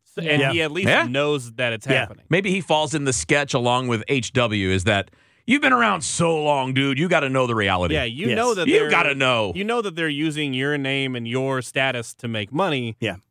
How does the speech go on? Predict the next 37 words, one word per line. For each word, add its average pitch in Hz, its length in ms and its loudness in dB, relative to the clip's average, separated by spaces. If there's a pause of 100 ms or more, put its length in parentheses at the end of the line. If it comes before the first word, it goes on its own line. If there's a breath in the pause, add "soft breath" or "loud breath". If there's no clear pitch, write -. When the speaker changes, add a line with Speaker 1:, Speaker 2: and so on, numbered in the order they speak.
(160)
Speaker 1:
And 127 280 -2
now 127 560 -2 (100)
by 120 140 0
not 139 260 -2
putting 131 240 -4
a 117 40 -6
stop 123 240 -2
to 123 120 -6
it 104 80 -8
sooner, 147 340 -2
maybe 117 280 -4
it's 110 100 -10
gonna 110 140 -8
get 104 200 -10
you 107 60 -10
in 107 60 0
Speaker 3:
Yeah, 107 160 2
Speaker 1:
a - 20 -8
bunch. 90 220 -16
Speaker 2:
Yeah. 113 120 0
Speaker 3:
I'd 135 60 2
agree. 196 180 0
And 170 120 0
that, 285 180 -4 (240 loud breath)
and 180 140 2
that 202 160 2
is 185 180 0
sketchy. - 440 -2 (1000)
Al-, 139 220 2
allowing 165 680 2
something 117 640 0 (760)
or 147 160 4
not 160 340 0
distancing 147 640 0
yourself 113 500 0
from 104 200 0
something 98 520 0